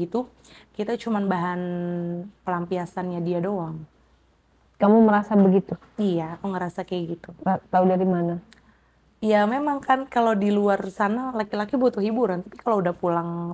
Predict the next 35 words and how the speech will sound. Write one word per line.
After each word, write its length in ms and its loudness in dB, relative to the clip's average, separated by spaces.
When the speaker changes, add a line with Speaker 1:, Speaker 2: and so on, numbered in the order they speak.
Speaker 1:
pulang 240 -2
dari 160 -4
pekerjaannya, 640 -6
pulang 240 -4
ke 80 -6
rumah, 320 -4
itu 160 -4
waktunya 360 0
udah 120 0
sama 240 -6
istrinya, 360 -4
Kak. 240 -12
Speaker 2:
Mm-mm, 300 0
Speaker 1:
Jadi, 160 4
Speaker 2:
mm-mm. 100 -4
Speaker 1:
eh, 460 -2
aku 200 -8
tuh 120 -2
ngerasa 360 -4
cuman 220 0
buat 220 0
pelampiasan 560 -4
nafsunya 340 -6
aja. 360 -4
Speaker 2:
Mm-mm. 260 2
Nah, 140 4
ada 200 10
cerita 240 8
apa 160 2
lagi? 300 4
Tadi 240 8
kamu 240 8
udah 120 6
pernah 280 4
threesome 640 2